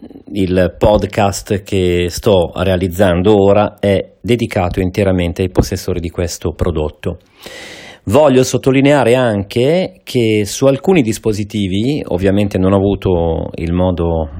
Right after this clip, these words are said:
la, la possibilità di testarli tutti, ma su alcuni dispositivi questa funzione non è disponibile. Mi riferisco soprattutto a quei dispositivi di, eh, concezione meno recente, quindi un pochino più datati,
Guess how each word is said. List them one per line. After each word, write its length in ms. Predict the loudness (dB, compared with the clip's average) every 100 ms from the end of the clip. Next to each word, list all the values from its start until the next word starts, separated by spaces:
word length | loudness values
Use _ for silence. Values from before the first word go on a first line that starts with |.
| -8
la, 540 | -4 -4 -4 -6 -6
la 80 | -6
possibilità 680 | -4 -4 -2 0 2 2 0
di 120 | -4 -8
testarli 500 | -8 -4 -4 -2 -2
tutti, 560 | -4 -2 -2 -2 -4 _ _ _ _ _ _ _ -16 -16 -12 0
ma 140 | 0
su 100 | 4
alcuni 200 | 4 4
dispositivi 560 | 2 2 0 2 0 0
questa 280 | 0 0 0
funzione 540 | 0 0 2 2 4
non 260 | 4 4 2
è 200 | -2 -6
disponibile. 960 | -8 -8 -6 -6 -4 -4 -4 -4 -6 -10 -20 -20 -6
Mi 120 | 0 2
riferisco 480 | 2 2 0 -2
soprattutto 640 | -2 0 0 0 -2 -2 -2
a 40 |
quei 120 | 0
dispositivi 720 | 0 0 0 0 -2 -2 -2
di, 400 | -2 0 0 0
eh, 440 | -2 -2 -2 -2 -4
concezione 720 | -2 -2 -2 -4 0 2 2
meno 240 | 2 4 2
recente, 680 | 0 -2 -2 -2 -4 -4 -2
quindi 200 | -4 -4
un 80 |
pochino 300 | -4 -6 -8
più 120 | -8 -8
datati, 560 | -6 -6 -6 -6 -6